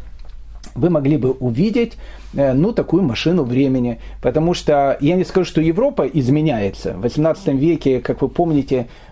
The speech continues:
э, в Польше ещё как, э, костры пылали, и евреев там обвиняли в-, во всех смертных грехах, но Польша – это Польша. Но в Западной Европе как-то со всем, э, своим антисемитизмом и так дальше, это всё-таки уже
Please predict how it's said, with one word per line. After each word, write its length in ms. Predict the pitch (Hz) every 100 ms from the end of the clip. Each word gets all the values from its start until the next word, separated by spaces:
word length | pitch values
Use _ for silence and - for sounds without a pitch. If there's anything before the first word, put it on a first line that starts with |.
| -
э, 200 | 127 123
в 140 | -
Польше 360 | - 180 147 139
ещё 220 | 123 143
как, 360 | - 151 - -
э, 360 | 139 135 135 127
костры 600 | - 123 - 156 156 135 - -
пылали, 640 | 165 151 175 170 147 135
и 180 | - 135
евреев 680 | 131 123 123 131 160 147 -
там 180 | 131
обвиняли 640 | 131 127 143 147 131 123 117
в-, 360 | 113 110 113
во 120 | 120 135
всех 220 | - 143
смертных 420 | 147 135 131 147
грехах, 400 | 165 214 208 190
но 160 | 190 180
Польша – 360 | - 214 -
это 140 | 143 175
Польша. 480 | 330 330 - 139 - - - - -
Но 100 | 160
в 60 | 160
Западной 420 | 285 320 311 277
Европе 380 | 240 247 233 233
как-то 440 | 240 - 240 233 - - -
со 160 | - 190
всем, 540 | - 254 254 240 208
э, 220 | - 175 175
своим 300 | 185 202 190
антисемитизмом 880 | 185 190 202 202 - 285 226 208 180
и 40 |
так 200 | 202 196
дальше, 240 | 262 262 220
это 140 | 208
всё-таки 320 | - 247 -
уже 260 | 214 214